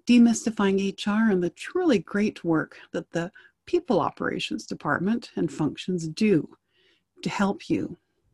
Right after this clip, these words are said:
through your careers. By chatting with you about stuff that might assist you in your own career path, by getting into the topic of people management, for those whose responsibilities include, or at some point might include,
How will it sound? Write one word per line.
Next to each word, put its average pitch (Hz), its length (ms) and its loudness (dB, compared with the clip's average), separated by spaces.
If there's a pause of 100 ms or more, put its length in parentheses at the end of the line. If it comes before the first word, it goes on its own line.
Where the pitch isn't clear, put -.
(180)
through - 180 -6
your 160 140 -2
careers. - 640 -6 (1600)
By 311 100 2
chatting 330 360 6
with 285 180 8
you 240 120 4
about 220 320 -2
stuff - 340 -2
that 226 80 -2
might 220 220 2
assist 220 360 -4
you 220 120 4
in 208 80 4
your 208 160 0
own 285 260 6
career - 300 -2
path, 185 400 -6 (1300)
by 185 100 2
getting 185 240 4
into 175 200 0
the 170 120 -8
topic 180 360 -8
of 240 140 -4
people 311 300 0
management, - 720 -4 (640)
for 208 120 -6
those 208 280 2
whose 196 200 -2
responsibilities 175 960 -2
include, 202 480 -2 (240)
or 233 100 0
at - 140 -6
some 330 160 4
point 240 260 2
might 214 380 4
include, 165 560 0